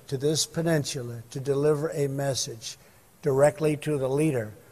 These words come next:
of the North Korean dictatorship. The weapons you are acquiring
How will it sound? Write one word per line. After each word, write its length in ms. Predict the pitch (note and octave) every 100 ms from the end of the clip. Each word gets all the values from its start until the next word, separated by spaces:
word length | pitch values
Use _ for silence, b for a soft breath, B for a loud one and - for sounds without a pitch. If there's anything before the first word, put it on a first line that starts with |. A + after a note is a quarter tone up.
| b b _ _ _ C3
of 180 | B2
the 140 | A#2+ B2
North 540 | B2 C3 C3 - - - - - - _ _ -
Korean 640 | C3 B2+ B2+ A#2+ A#2 A2+ - - - -
dictatorship. 800 | B2+ B2+ - B2 A2+ G#2+ - A2 - - b b b b b b b b b -
The 100 | D3
weapons 560 | C3 C#3+ E3+ F#3+ G3+ F3
you 120 | F3
are 140 | D#3+
acquiring 760 | D3+ - D#3+ D3+ D3 C3+ B2+ C3